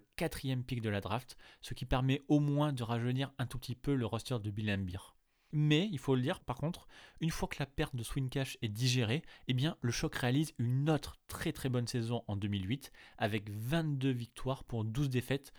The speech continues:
soit le meilleur record de la conférence Est. Mais, une nouvelle fois, vous commencez à en avoir l'habitude, la saison du Choc est chamboulée. Cette fois-ci à cause d'une bagarre à la toute fin d'un match entre Détroit et Los Angeles en juillet deux mille huit.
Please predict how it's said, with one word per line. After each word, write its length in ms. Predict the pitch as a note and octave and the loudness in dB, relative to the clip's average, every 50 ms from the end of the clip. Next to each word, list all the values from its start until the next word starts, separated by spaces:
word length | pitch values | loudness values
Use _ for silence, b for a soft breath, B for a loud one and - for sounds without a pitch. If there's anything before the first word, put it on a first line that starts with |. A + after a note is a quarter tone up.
| B B | B B
soit 360 | B - - - D3 D3 D3 - | B -4 0 2 4 4 4 2
le 140 | B2 A2 A2 | 0 0 2
meilleur 360 | A2+ B2+ C#3+ D3 C#3+ C3 A2 | 2 4 4 4 4 2 0
record 320 | A#2 A2+ - - C3+ C3 | -2 -2 0 0 0 0
de 80 | B2 A2+ | 0 -2
la 100 | G#2+ G2+ | -4 -4
conférence 460 | - - A#2+ - A2+ G2+ G2 - - - | -4 -6 -6 -4 -4 -6 -6 -8 -12 -14
Est. 340 | - - - - - - _ b b b b b b b b b b | -14 -14 -14 -16 -20 -20 _ b b b b b b b b b b
Mais, 320 | - C3+ D3+ F#3 - - _ _ - | 0 2 4 2 2 0 _ _ 0
une 120 | C3+ C3+ | 4 6
nouvelle 200 | C#3+ D3 D3 C3+ | 6 8 6 6
fois, 280 | A#2+ - - B2 - - | 4 2 2 0 0 0
vous 120 | C3 A2+ G#2+ | -4 -6 -4
commencez 260 | - A#2 A#2 - - | -4 -4 -2 -2 -2
à 40 | A#2 | -2
en 40 | |
avoir 140 | A2 A2 A2 | 0 0 0
l'habitude, 380 | G#2+ G#2+ G#2+ G2+ - B2 B2 B2+ B B B B B | 0 0 -2 -2 -2 -2 -2 -2 B B B B B
la 200 | A2+ B2 D3+ D3+ | 0 2 2 2
saison 260 | - - C3+ C3 C#3 C3 | 2 2 0 2 2 0
du 100 | B2 A#2 | 0 0
Choc 320 | - - C3 C3 - - B B B B B - | 0 0 -2 -2 -2 -4 B B B B B 2
est 260 | C3+ C3+ C#3+ - - - - | 4 4 4 2 -2 -10 -8
chamboulée. 580 | - - - - E3 D3 B2 A2+ G2+ F2 F2 - _ _ - | -6 -2 0 0 0 2 2 2 0 0 -2 -6 _ _ -14
Cette 160 | - - C3+ | -12 -6 -2
fois-ci 320 | - D3+ C#3+ - - F#3 - | -2 -2 0 -2 -2 -4 -4
à 80 | - - | -6 -4
cause 240 | - - D3+ C#3 | 0 0 0 0
d'une 200 | A2+ - G#2+ G2 | -2 -2 -4 -2
bagarre 640 | G2 G#2+ A2 D3+ D3 B2+ A2 G#2+ F#2 F2 F#2 - - - B B B B | 0 4 6 6 6 6 4 2 0 0 -2 -8 -14 -18 B B B B
à 100 | B G2+ | B -4
la 100 | G2 G#2 | -4 -4
toute 320 | - _ - - D3+ - | -4 _ -4 -4 -4 -4
fin 220 | - - - C3+ C3 | -6 -6 -6 -6 -4
d'un 180 | B2 G#2 A2 G2+ | -4 -2 -2 -2
match 340 | F#2+ G2 A2 - - - - B B B B | 0 0 -2 -2 -4 -10 -12 B B B B
entre 240 | A#2+ A2+ - - G#2 | -6 -4 -4 -4 -4
Détroit 560 | G2 G2+ A2+ C3+ C3 - - - B2+ B2 - - | -2 0 0 0 0 -2 -6 -6 -6 -8 -8 -8
et 80 | A2+ | -8
Los 220 | F#2 A#2 A#2+ - - | -6 -6 -6 -6 -4
Angeles 400 | B2 A2 G#2+ G2+ A2+ C3+ - - - | -4 -2 0 0 0 0 -2 -4 -6
en 120 | - G#2 A2 | -4 -2 -2
juillet 480 | G#2+ G#2+ B2 B2+ B2+ B2 B2 C#3+ D#3 | 0 0 2 2 2 2 2 0 0
deux 220 | D#3 C3 A2+ A#2 C3 | -2 0 2 2 4
mille 180 | A2 G2+ F2 | 4 2 -2
huit. 280 | - - - - - | -4 -10 -16 -20 -20